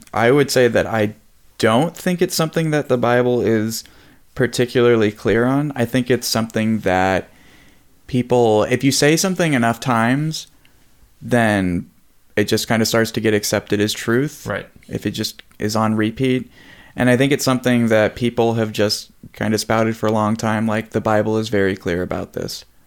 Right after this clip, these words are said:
Speaker 1: This is something that is black and white." And it's like, okay, but how much time has actually been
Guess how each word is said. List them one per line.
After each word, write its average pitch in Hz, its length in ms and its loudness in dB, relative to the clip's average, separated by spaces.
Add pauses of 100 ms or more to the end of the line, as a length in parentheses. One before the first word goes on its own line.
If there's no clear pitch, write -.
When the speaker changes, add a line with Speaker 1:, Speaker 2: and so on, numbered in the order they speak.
(120)
Speaker 1:
This 110 180 -4
is 104 100 -4
something 104 560 -2
that 85 220 -2
is 90 140 -6
black 92 280 -4
and 90 160 -4
white." 67 360 -4 (720)
And 113 580 2 (640)
it's - 280 -2
like, 110 440 -2 (140)
okay, 110 440 2
but 104 340 0 (680)
how 143 200 0
much 175 480 -2 (200)
time 131 760 0 (320)
has 117 240 -2
actually 117 400 -2
been 110 560 0